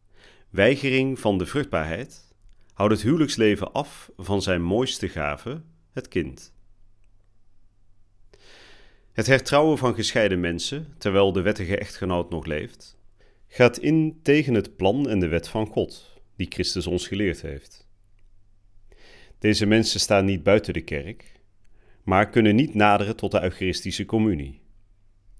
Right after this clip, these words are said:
Zij zullen een christelijk leven leiden, met name door hun kinderen in het geloof op te voeden. Het christelijk gezin is de plaats waar de kinderen het eerste geloofsonderricht ontvangen.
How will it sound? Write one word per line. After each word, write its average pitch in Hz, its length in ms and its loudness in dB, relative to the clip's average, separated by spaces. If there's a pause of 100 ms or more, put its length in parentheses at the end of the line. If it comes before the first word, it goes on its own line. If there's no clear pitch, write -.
(360)
Zij - 160 -4
zullen 110 200 4
een 107 120 2
christelijk 107 420 0
leven 104 340 2
leiden, 73 440 -6 (680)
met 85 160 -4
name 90 340 2
door 90 180 0
hun 85 140 -2
kinderen 98 340 -2
in 85 80 -6
het 80 120 -6
geloof 78 400 -4
op - 160 -6
te - 100 -14
voeden. 71 320 -12 (2250)
Het - 180 -2
christelijk 120 400 2
gezin 110 320 4
is 143 120 0
de - 100 -4
plaats 95 380 0
waar 110 100 0
de 107 100 -2
kinderen 101 340 0
het 104 180 -4
eerste 156 400 0
geloofsonderricht 95 800 2
ontvangen. 73 520 -8